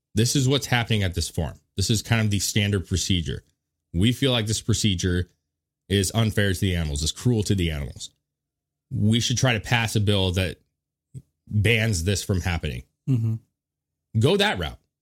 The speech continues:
Speaker 1: Try to do it the legal route. Try to make a pr-,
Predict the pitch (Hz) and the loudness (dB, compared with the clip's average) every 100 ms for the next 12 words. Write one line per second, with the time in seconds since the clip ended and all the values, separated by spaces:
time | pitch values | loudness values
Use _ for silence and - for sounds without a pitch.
0 | _ _ _ _ _ _ - 101 - 147 | _ _ _ _ _ _ -2 0 2 2
1 | 156 143 156 135 120 127 135 131 131 69 | 2 0 0 0 0 2 2 0 0 -2
2 | - 107 113 98 104 110 120 123 | -2 0 0 2 2 2 -2 -2